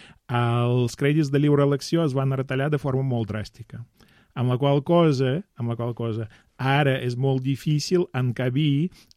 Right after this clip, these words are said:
eh, activitats de, d'aquest estil, eh,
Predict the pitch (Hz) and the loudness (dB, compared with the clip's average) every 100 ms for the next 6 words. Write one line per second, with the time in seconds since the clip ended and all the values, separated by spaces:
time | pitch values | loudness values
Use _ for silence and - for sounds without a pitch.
0 | - 123 113 113 113 - 123 123 135 131 | -6 -4 -2 -4 -6 -4 -2 0 -2 -2
1 | 123 123 120 120 120 131 143 135 - 165 | -4 -4 -4 -4 -4 -4 -4 -6 -4 0
2 | 156 214 - _ - 135 123 127 | 0 0 -6 _ -10 -6 -4 -4